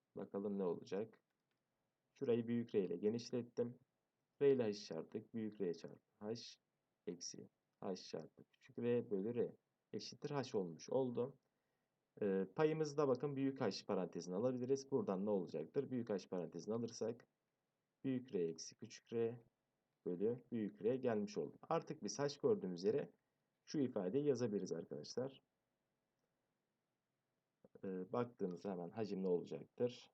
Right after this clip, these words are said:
V eşittir dedim. Pi çarpı R'miz zaten küçük R'dir. R kare çarpı H yerine de şu bantı yazarsak ne olacaktır? H çarpı R eksi küçük R bölü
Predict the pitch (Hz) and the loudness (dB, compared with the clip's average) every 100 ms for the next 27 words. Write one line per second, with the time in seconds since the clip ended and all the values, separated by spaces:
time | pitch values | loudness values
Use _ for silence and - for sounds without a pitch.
0 | _ - 123 131 92 - - - 82 85 | _ -6 4 4 4 -2 -10 -4 0 0
1 | 123 127 139 127 123 98 80 - 120 - | -2 -4 -2 0 0 0 0 0 0 -2
2 | _ _ _ _ _ _ 143 147 139 131 | _ _ _ _ _ _ 8 8 8 0
3 | 123 117 104 98 - - 82 82 82 101 | 0 2 -2 -4 -16 -2 0 0 4 4
4 | - 127 123 123 123 _ - 107 87 - | 4 0 0 -2 -4 _ -2 0 0 -4
5 | 95 131 131 139 127 120 120 123 113 104 | -4 -4 4 4 4 -4 -4 0 2 2
6 | 98 90 85 80 82 - 110 92 85 80 | 2 0 0 -2 -6 -4 0 0 0 -4
7 | 73 - 135 - _ _ _ _ _ _ | -4 -4 -4 -6 _ _ _ _ _ _
8 | - 120 117 - 104 90 - 117 135 131 | -2 -2 -2 -2 0 0 0 0 0 -4
9 | _ - 117 117 104 92 - - - - | _ -8 0 4 4 2 -8 -14 -16 -20
10 | - 127 123 120 120 127 | -4 2 2 2 2 0